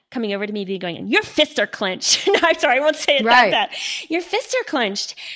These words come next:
Speaker 1: and your face is really red." I'd wanna punch him in the face.
Speaker 2: Right, right.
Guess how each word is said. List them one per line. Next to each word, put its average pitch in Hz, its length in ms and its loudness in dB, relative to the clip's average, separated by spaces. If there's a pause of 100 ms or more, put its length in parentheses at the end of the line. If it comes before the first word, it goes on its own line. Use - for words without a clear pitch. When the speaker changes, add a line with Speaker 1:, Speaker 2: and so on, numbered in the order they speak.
Speaker 1:
and 294 120 4
your 330 140 2
face 381 300 -2
is 381 180 -6
really 220 240 0
red." 285 560 0 (460)
I'd 571 160 -20
wanna 277 220 -2
punch - 340 -8
him 311 120 -6
in 311 120 -4
the 311 100 -6
face. - 560 -12 (300)
Speaker 2:
Right, 214 340 2 (220)
right. 208 280 2